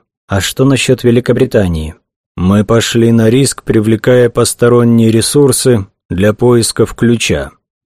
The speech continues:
При нынешнем развитии ситуации мы больше не можем позволить себе подобную роскошь.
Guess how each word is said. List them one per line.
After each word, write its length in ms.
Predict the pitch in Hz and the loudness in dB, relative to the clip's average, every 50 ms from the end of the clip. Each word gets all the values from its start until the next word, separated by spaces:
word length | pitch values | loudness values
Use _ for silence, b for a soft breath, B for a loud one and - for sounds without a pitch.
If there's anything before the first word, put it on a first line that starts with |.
| _ _ | _ _
При 180 | - 85 90 92 | -8 -4 -2 0
нынешнем 560 | 98 104 113 123 127 110 - - 120 113 113 | 2 2 2 2 2 0 0 0 0 2 2
развитии 560 | 120 120 120 104 110 123 127 123 120 120 113 | 2 2 2 2 2 0 0 0 0 -2 -2
ситуации 760 | 110 - - 110 - 113 117 120 127 123 - - - 120 117 | -2 -2 -4 -2 0 0 2 2 2 0 -2 -2 0 0 2
мы 180 | 117 117 120 117 | 2 2 2 2
больше 400 | 113 123 123 123 117 - - 123 | 2 2 0 0 0 -2 0 0
не 140 | 117 117 117 | 2 2 2
можем 480 | 117 123 135 135 113 127 131 120 98 - _ _ | 2 2 2 2 2 2 0 0 -2 -6 _ _
позволить 560 | - 101 101 95 101 113 127 131 127 120 113 | 0 0 0 0 0 2 2 2 2 0 -2
себе 280 | - - 123 113 123 113 | -2 -4 -2 -2 -2 0
подобную 600 | - 120 117 113 123 120 117 120 117 117 113 113 | 0 -2 0 2 0 0 2 0 0 2 2 2
роскошь. 600 | 120 127 117 104 - - - 85 - - - - | 2 2 0 0 -4 -8 -10 -12 -12 -12 -12 -14